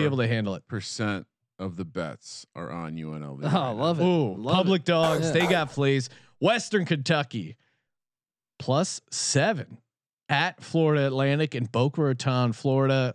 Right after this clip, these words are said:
Speaker 1: Three o'clock West Coast kick. Florida Atlantic minus one seventy-five on the money line. Western Kentucky plus one forty coming the other way. Colby, what are you doing here?
Speaker 3: Oh, I'm on Florida Atlantic minus the points. Uh,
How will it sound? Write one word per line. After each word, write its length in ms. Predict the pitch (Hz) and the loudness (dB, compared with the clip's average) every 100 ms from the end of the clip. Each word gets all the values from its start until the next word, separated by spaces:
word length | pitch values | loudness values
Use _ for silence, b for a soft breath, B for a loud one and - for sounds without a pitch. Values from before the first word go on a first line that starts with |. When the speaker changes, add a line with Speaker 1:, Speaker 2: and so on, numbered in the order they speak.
| - | -6
Speaker 1:
Three 180 | 123 123 | -2 0
o'clock 340 | 117 120 113 | 2 0 0
West 200 | 120 113 | 0 -2
Coast 280 | - 113 104 | 0 -2 0
kick. 300 | - 143 127 - b b b b _ _ _ - | 0 0 0 -10 b b b b _ _ _ 0
Florida 340 | 190 220 220 | 2 4 4
Atlantic 480 | 208 160 220 220 123 | 4 2 2 2 0
minus 420 | 113 147 240 285 | 0 2 2 2
one 120 | 247 196 | 0 2
seventy-five 580 | 226 220 202 196 196 190 | 2 2 0 2 2 2
on 100 | 185 | 2
the 60 | |
money 280 | 156 202 262 | 2 2 4
line. 440 | 156 135 135 127 | 4 4 2 2
Western 280 | 131 165 196 | 0 0 0
Kentucky 420 | 165 151 175 170 | -2 0 0 0
plus 320 | 123 147 165 - | 0 0 0 0
one 180 | 160 | 0
forty 320 | 135 160 151 135 | 0 0 0 0
coming 240 | 165 156 | 0 2
the 120 | 151 | 2
other 180 | 151 143 | 4 4
way. 180 | 151 147 | 2 0
Colby, 360 | 127 160 151 | 2 2 2
what 140 | 107 135 | 0 0
are 40 | |
you 60 | 139 | 0
doing 180 | 139 131 | 0 0
here? 260 | 143 127 - _ _ _ - | 0 -2 -8 _ _ _ -4
Speaker 3:
Oh, 240 | 175 160 | 0 2
I'm 100 | 156 | 2
on 140 | 160 160 | 0 0
Florida 300 | 165 160 143 | 0 0 0
Atlantic 340 | 139 156 147 | 0 0 0
minus 380 | 165 160 170 156 | 2 2 2 0
the 80 | - | -2
points. 460 | - 170 160 156 - | 0 0 2 0 0
Uh, 340 | 143 139 127 | 0 0 -2